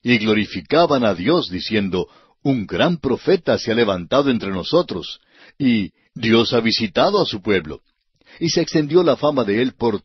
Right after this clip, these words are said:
toda Judea y por toda la región de alrededor.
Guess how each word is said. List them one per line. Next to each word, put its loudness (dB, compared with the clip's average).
toda 2
Judea -2
y 2
por -2
toda 2
la 4
región 0
de 2
alrededor. -2